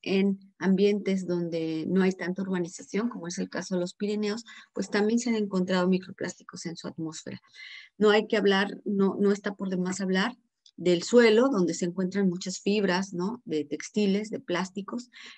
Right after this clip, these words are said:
y donde ya se, eh, incluso integran a los organismos, como el caso de los mejillones, donde su musculatura se encuentran residuos de microplásticos.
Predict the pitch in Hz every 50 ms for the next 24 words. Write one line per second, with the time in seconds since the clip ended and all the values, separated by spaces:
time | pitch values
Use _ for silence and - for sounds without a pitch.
0 | _ _ - 262 262 269 277 277 - - _ _ _ _ _ _ _ - 208 208
1 | 202 202 202 208 220 - 196 185 185 190 175 - - - _ - - - - 190
2 | 180 175 - - - _ _ _ _ _ _ _ _ _ - 185 185 175 170 165
3 | 165 160 - - 180 175 170 175 - - 220 226 214 196 - 190 185 - - 185
4 | 175 165 - 190 185 180 180 180 180 175 147 151 - - 175 165 170 170 165 170
5 | 175 190 196 190 - - 160 156 151 165 165 165 - 180 175 165 165 160 156 160
6 | - - 170 165 170 165 170 190 - - - - - - _ - 180 175 175 175
7 | - 175 165 156 156 - - - 160 160 - - 160 165 170 - 160 160 - 165
8 | 156 156 156 151 156 160 160 - - 156 156 156 151 160 151 151 147 147 - 143
9 | - - - - - - _ _ _ - - _